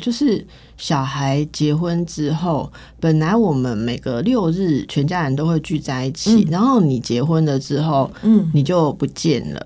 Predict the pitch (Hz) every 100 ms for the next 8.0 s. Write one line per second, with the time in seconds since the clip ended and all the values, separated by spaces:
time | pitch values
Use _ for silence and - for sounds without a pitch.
0 | 220 247 196 98 151 196 269 269 277 175
1 | 135 123 160 - 90 92 92 127 123 -
2 | - - 135 131 127 107 69 233 254 208
3 | 110 - - - - 320 339 320 - 69
4 | - 180 135 156 - - - 160 - -
5 | 196 - - - - - 240 247 233 240
6 | 220 - - - - 302 392 - 180 170
7 | 165 _ _ _ _ _ - - - 214